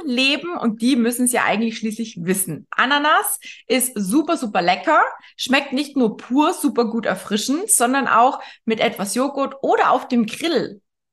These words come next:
Wissen, glaub ich, auch nicht viele. Probier das ruhig mal aus. Gegrillte Ananas, so, so, so, so lecker. Und ich bin mir sicher, damit wirst du bei der nächsten Grillparty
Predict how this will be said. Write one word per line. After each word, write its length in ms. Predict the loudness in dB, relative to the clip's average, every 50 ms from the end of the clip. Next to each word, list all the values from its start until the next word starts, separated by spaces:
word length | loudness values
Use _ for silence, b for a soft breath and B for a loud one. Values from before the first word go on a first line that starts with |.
| _ _ _
Wissen, 320 | -6 -4 -2 -2 -2 -2
glaub 200 | 0 2 2 0
ich, 160 | 0 -2 0
auch 240 | 2 2 2 0 -2
nicht 300 | -6 -8 -8 -8 -12 -14
viele. 540 | -8 -4 -2 -2 0 2 2 4 4 2 0 B B B B B _
Probier 280 | -6 -4 -2 -2 -2 -2
das 220 | -2 -4 -4 -4
ruhig 180 | -6 -6 -2 0
mal 220 | 0 2 2 4
aus. 340 | 4 4 4 2 0 -4 -10
Gegrillte 600 | -14 -14 -14 -12 -8 -8 -8 -6 -4 -4 -2 -2
Ananas, 560 | 0 0 0 -2 -2 -2 -2 -2 -2 -2 -4 -6 B B B B
so, 420 | -8 -4 -2 0 2 2 2 2 2
so, 300 | 0 0 0 -2 -2 0
so, 260 | 0 0 0 0 0
so 220 | 0 2 2 2
lecker. 300 | 2 2 2 2 2 0
Und 100 | -2 -2
ich 100 | -2 -4
bin 140 | -4 -4 -2
mir 120 | -2 -2
sicher, 720 | -4 -4 -4 -4 -4 -2 0 2 4 4 4 4 2 0 B B B B _
damit 440 | 2 2 2 2 0 -2 -2 -4 -4
wirst 320 | -6 -6 -6 -6 -8 -8
du 180 | -6 -4 -4 0
bei 180 | 0 2 2
der 120 | 2 2 4
nächsten 480 | 4 4 4 4 2 0 -2 -4 -6
Grillparty 920 | -6 -6 -4 -4 -4 -4 -2 0 2 2 2 2 0 -2 -4 -4 -6 _